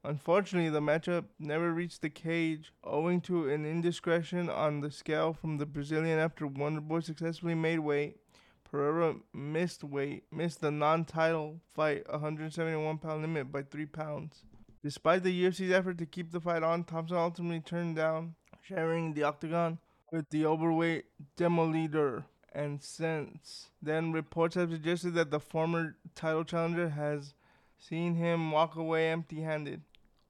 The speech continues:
In response, Wonderboy recently called ahead for the U F C to compensate him for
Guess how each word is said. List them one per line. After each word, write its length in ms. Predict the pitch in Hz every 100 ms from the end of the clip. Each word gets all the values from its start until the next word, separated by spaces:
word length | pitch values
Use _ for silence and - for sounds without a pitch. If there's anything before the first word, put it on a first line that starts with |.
| _ _ -
In 160 | 151 160
response, 680 | 156 - 165 175 180 170 - - - -
Wonderboy 680 | - 151 170 165 156 165 170
recently 400 | 165 156 170 170
called 480 | - 170 165 165 160 - _ _ - - -
ahead 400 | 160 160 160 156
for 100 | 156
the 140 | 147
U 200 | 151 160
F 80 | 156
C 80 | 165
to 120 | 156
compensate 680 | - 156 151 143 165 160
him 340 | 160 165 165 151 - -
for 440 | 151 151 147 151